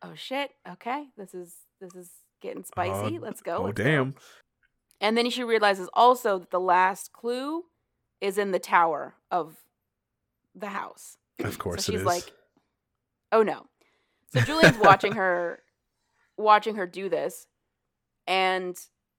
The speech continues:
Speaker 1: he's gonna let her do her thing. He's, he's not gonna show up when she asked him not to.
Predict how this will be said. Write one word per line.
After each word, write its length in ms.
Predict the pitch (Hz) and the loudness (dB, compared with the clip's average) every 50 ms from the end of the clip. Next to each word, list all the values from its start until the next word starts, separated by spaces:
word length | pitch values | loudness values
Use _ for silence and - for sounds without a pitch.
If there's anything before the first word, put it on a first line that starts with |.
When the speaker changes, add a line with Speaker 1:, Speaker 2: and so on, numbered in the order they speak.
| _ _ _ _ _ _ _ _ _ _ _ _ _ _ _ _ _ _ _ _ _ _ _ _ _ | _ _ _ _ _ _ _ _ _ _ _ _ _ _ _ _ _ _ _ _ _ _ _ _ _
Speaker 1:
he's 600 | - 196 240 240 240 240 240 233 233 226 226 214 220 | -12 -8 -6 -4 -4 -2 -4 -4 -4 -6 -8 -6 -2
gonna 180 | - 233 240 254 | 0 0 2 4
let 100 | 262 262 | 6 4
her 60 | 277 | 4
do 120 | 262 277 | 4 2
her 80 | 285 285 | -2 -2
thing. 280 | 285 269 269 302 339 359 | 0 0 -2 0 -2 -4
He's, 220 | 294 214 214 208 | -4 -6 -8 -10
he's 220 | 190 127 208 208 180 | -10 -12 -14 -8 -2
not 200 | 202 208 208 208 | 0 0 0 0
gonna 140 | - 214 208 | -2 -6 -6
show 260 | 202 - 220 208 208 | -4 -2 0 2 4
up 200 | 208 208 208 - _ _ _ _ _ _ _ _ _ _ _ _ _ _ _ _ _ _ _ _ _ _ _ _ _ _ _ | 4 4 2 0 _ _ _ _ _ _ _ _ _ _ _ _ _ _ _ _ _ _ _ _ _ _ _ _ _ _ _
when 180 | 196 214 214 202 | -8 -8 -6 -6
she 160 | - 226 208 | -2 0 4
asked 240 | 185 185 190 190 - | 4 4 4 2 -2
him 80 | 202 | -2
not 240 | 196 185 185 202 202 | 2 2 2 2 2
to. 300 | - 233 240 262 294 311 | 0 -4 -4 -4 -6 -8